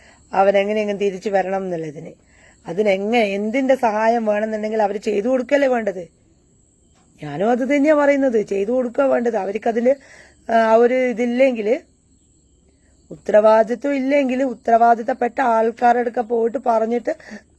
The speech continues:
അവരത് ചെയ്യണം. ഇത്രയും ദിവസമായില്ലേ, ഈ ആറ് ദിവസമായില്ലേ, എന്തുകൊണ്ട് ഒരു വില കൽപ്പിക്കുന്നില്ല? ഒരു മനുഷ്യ ജീവിതമല്ലേ, അതിന്റെ അടിയിൽ ഒരുപാട് ആൾക്കാരുണ്ടെന്ന് പറയുന്നുണ്ട്.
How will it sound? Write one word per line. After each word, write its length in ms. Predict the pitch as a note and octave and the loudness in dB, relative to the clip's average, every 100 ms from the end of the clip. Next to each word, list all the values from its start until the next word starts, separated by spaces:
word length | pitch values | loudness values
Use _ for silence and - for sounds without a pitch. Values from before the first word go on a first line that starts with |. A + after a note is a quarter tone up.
| B3 | -4
അവരത് 400 | C4+ B3 A#3 B3+ | 0 2 2 0
ചെയ്യണം. 460 | C#4 B3+ C4 C#4 G#3+ - - | 2 2 4 0 -2 -8 -20
ഇത്രയും 400 | F3+ - C#4 D4+ | -10 -2 -2 0
ദിവസമായില്ലേ, 400 | C#4 C#4 C#4+ A#3+ | -4 0 0 0
ഈ 80 | A3 A3 | 0 0
ആറ് 140 | A#3+ C4+ | 0 -2
ദിവസമായില്ലേ, 580 | C#4 C4+ C#4+ C#4 G#3+ F#3 _ _ _ _ _ _ _ | -4 -2 0 0 -2 -8 _ _ _ _ _ _ _
എന്തുകൊണ്ട് 380 | A3 A#3+ D4 C#4 | -4 0 0 0
ഒരു 120 | D4 | 0
വില 180 | C#4 C4 C4+ | 0 0 0
കൽപ്പിക്കുന്നില്ല? 560 | C4 A#3+ B3+ B3+ A#3+ A3 | -2 -4 -6 -4 -2 -2
ഒരു 160 | G3+ A#3+ | -2 -2
മനുഷ്യ 300 | B3 A#3+ C4+ | -4 -4 -4
ജീവിതമല്ലേ, 440 | C4 B3+ B3+ A#3 | -4 -2 -2 -2
അതിന്റെ 300 | F#3+ G#3+ A#3 | -6 -4 -2
അടിയിൽ 220 | A#3 C4 | -2 2
ഒരുപാട് 340 | B3+ B3 C4+ C4+ | 0 2 0 0
ആൾക്കാരുണ്ടെന്ന് 600 | B3+ B3+ C4 B3 B3+ B3 | -2 -2 -4 -2 -4 0
പറയുന്നുണ്ട്. 460 | A#3+ A#3 A3 F#3 | -2 -2 -6 -10